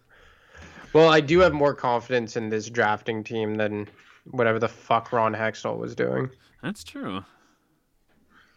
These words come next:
Speaker 1: At least that.
Speaker 2: But,
Speaker 1: But,
Speaker 2: uh,
Speaker 1: uh,
Speaker 2: great. So in five years from now, maybe they'll be good.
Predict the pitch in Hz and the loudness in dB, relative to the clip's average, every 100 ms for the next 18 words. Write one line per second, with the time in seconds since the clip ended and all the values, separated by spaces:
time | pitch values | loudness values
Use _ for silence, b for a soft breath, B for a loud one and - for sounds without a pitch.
0 | b b b b b b - 151 156 143 | b b b b b b -2 2 4 2
1 | - 107 101 101 - - - - 87 85 | 2 2 2 0 -6 -16 -14 -12 -12 -10
2 | 82 - - 90 101 - _ _ _ 95 | -8 -8 -10 -8 -10 -10 _ _ _ -20
3 | 92 90 82 107 101 95 98 - 92 92 | -16 -16 -12 -8 -8 -6 -10 -10 -16 -14
4 | 90 95 104 90 85 85 87 82 | -10 -6 -6 -6 -10 -12 -10 -12